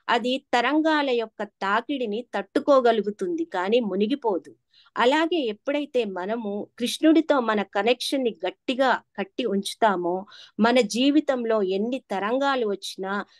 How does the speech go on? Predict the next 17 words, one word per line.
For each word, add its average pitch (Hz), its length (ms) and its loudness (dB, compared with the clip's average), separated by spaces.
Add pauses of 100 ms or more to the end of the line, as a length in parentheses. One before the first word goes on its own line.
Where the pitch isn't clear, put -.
(160)
మన 220 140 2
జీవితం 254 600 -2
అనే 190 220 -4 (100)
పడవ 196 300 -2
మునిగిపోదు. 175 760 -4 (460)
మన 220 180 2
శ్రవణము, 196 880 -2
కీర్తనము, 190 640 -4
సాధన 190 760 -2
అనేవి 180 600 -2 (420)
చాలా 233 420 0
బాగుండాలి. 170 840 -8 (120)
అప్పుడు 233 560 2 (100)
ఏ 220 240 6 (180)
పరిస్థితి 226 680 -2 (260)
వచ్చినా 214 480 0
కూడా 190 460 0